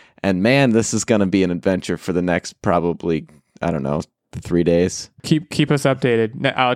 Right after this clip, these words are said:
Speaker 2: I'll check back in next
Speaker 1: Option
Speaker 2: week.
Speaker 1: B, some kid collected, like, tactical knives and a B B gun and hid 'em from his parents 'cause he didn't wanna get in trouble. That's option B.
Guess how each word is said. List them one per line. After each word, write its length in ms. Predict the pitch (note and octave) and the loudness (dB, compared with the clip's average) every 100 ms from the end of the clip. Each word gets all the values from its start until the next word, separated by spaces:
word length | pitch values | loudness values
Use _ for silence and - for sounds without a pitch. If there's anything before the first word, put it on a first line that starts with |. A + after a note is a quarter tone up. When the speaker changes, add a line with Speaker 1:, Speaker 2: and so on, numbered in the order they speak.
| B2 | -2
Speaker 2:
I'll 80 | B2+ | -2
check 220 | D#3 C#3 | -2 -2
back 220 | C#3 C3 | -2 -2
in 120 | C3 | -2
next 240 | B2 D3 C#3+ | 2 2 2
Speaker 1:
Option 240 | B2 D#3+ | 2 2
Speaker 2:
week. 80 | B2 | 2
Speaker 1:
B, 500 | D3+ D#3+ C3+ A#2+ A#2+ - _ | 4 4 4 2 0 -6 _
some 300 | - - D3 | -6 -2 0
kid 320 | C#3 D#3 C#3 - | 0 0 0 0
collected, 460 | B2+ B2 - A2+ - - | -2 -2 -2 -10 -12 -8
like, 280 | G#2 F#2+ - | -6 -6 -6
tactical 580 | C3 A2+ - - C3 A#2 | -2 -2 -4 -8 -2 2
knives 500 | A2 G#2+ G#2+ A2 G#2+ | 2 4 2 2 0
and 100 | G2+ | -2
a 40 | |
B 220 | F#2+ G#2 G2+ | 0 2 2
B 180 | G2+ | 2
gun 240 | G2+ G#2 G2+ | 0 0 0
and 100 | F2+ | 0
hid 100 | A2+ | 0
'em 100 | G#2+ | 0
from 160 | G2+ F#2+ | 0 -2
his 120 | F2+ | -4
parents 440 | - G2+ F2 F2 | -4 -2 -2 -4
'cause 180 | - F#2+ | -6 -2
he 60 | F#2+ | 0
didn't 140 | F#2+ | 0
wanna 180 | F2+ F2 | 0 0
get 120 | F2 | -2
in 40 | C#2+ | -4
trouble. 420 | - E2 - - - _ _ - - | -4 -4 -4 -14 -18 _ _ -16 -12
That's 160 | C#3+ | -6
option 360 | G#2+ F#2+ - - | -4 -6 -8 -14
B. 260 | - - - | -14 -16 -18